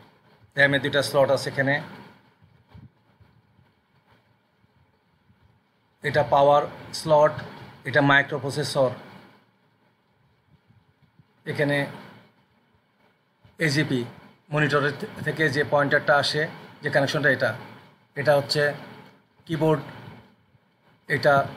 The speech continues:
এটা mouse, এটা mouse এবং এটা keyboard। এগুলো আছে। এখানে সিমোস ব্যাটারি আছে। সিমোস ব্যাটারি আমরা কম্পিউটার অফ করে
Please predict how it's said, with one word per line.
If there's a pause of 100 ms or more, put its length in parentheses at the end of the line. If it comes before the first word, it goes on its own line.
(100)
এটা
mouse, (3250)
এটা
mouse
এবং
এটা
keyboard। (640)
এগুলো
আছে। (920)
এখানে
সিমোস
ব্যাটারি
আছে। (1600)
সিমোস
ব্যাটারি (400)
আমরা
কম্পিউটার (100)
অফ (120)
করে